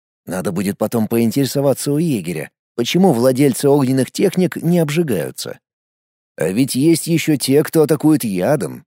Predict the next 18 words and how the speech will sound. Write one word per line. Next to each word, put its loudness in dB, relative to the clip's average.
молниями 2
и -2
прочей -2
гадостью. -6
Их 0
кожа 4
тоже 2
должно 2
быть -2
не 2
очень -2
приятна. -4
Но 0
ничего, 2
никакого 2
дискомфорта 0
не 0
испытывают. -4